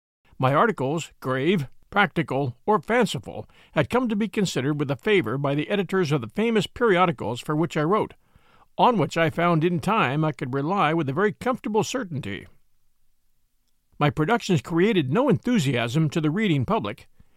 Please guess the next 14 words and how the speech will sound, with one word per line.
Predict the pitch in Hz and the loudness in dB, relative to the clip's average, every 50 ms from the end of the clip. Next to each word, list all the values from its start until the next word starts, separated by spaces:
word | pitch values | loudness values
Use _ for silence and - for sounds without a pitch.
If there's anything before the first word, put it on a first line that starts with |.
| - - - | -20 -8 -4
They | 143 151 | -4 -2
gave | 151 214 233 202 175 | 0 0 2 2 4
me | 175 165 | 4 4
no | 180 240 269 226 | 4 4 2 2
great | 143 113 160 208 226 - - | 2 0 0 0 0 0 -2
reputation | 160 170 - - 135 101 - 165 165 156 120 120 107 127 147 180 - | -2 -2 -2 -2 -4 -4 -2 0 0 0 0 -2 -4 -6 -6 -6 -4
or | - 165 139 | -4 -2 0
very | 165 208 196 170 131 | 2 2 4 2 2
valuable | 110 123 131 165 180 175 151 156 151 | 2 0 2 2 2 2 2 0 -2
pecuniary | - - 123 - 226 240 220 180 160 160 156 131 120 | -2 -4 -6 -2 0 2 4 4 4 4 4 4 2
return, | 131 131 - - 226 277 208 127 87 90 107 - - _ - - - - | 0 -2 -2 -2 -2 -2 -2 -2 -2 -4 -8 -10 -14 _ -20 -20 -10 -8
but | 147 - | -4 -2
they | 160 | 0
were | 165 170 180 | 0 0 -2